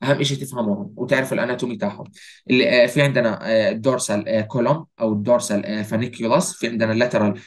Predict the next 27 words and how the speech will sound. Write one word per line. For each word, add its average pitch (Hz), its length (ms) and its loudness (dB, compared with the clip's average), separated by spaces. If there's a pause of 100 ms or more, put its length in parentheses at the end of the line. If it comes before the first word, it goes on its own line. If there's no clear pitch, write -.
فانيكيولاس 117 480 0
اللي 104 80 -4
بيكون 110 200 0
فيه 110 140 -4
سباينوثالاميك 110 720 -2
تراكت. - 360 -2 (440)
آه، 107 300 4
في 117 180 4
عندنا 113 280 0
هون 117 160 0
الدورسال، 107 580 2
آه، 107 640 -2 (360)
آه، 98 100 0
الدورسال 110 480 2
تراكت 120 400 0
أو 110 200 -4
الدورسال 104 400 2
ميديال، 107 440 -2
آه، 90 400 -4
آه، - 20 -8
ل-، 110 320 0
لمينيسكس، 113 760 -4
آه، 104 100 -4
تراكت، 107 420 -2
حنح-، - 300 -12
حتعرفوا 110 580 -2
بعدين. 104 420 -2